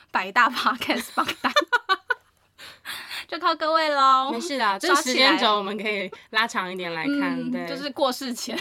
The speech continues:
Speaker 1: 可以，<laughs> 可以达到我就很开心了。
Speaker 2: 对，情绪勒索。<laughs> 对啊。
Speaker 1: 好吧。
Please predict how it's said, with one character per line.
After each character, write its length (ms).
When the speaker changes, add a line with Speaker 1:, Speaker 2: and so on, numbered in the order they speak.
Speaker 1:
可 80
以， 60
<laughs> 1500
可 180
以 40
达 200
到 120
我 80
就 60
很 100
开 200
心 360
了。 220
Speaker 2:
对， 220
情 220
绪 160
勒 240
索。 440
<laughs> 500
对 80
啊。 140
Speaker 1:
好 80
吧。 340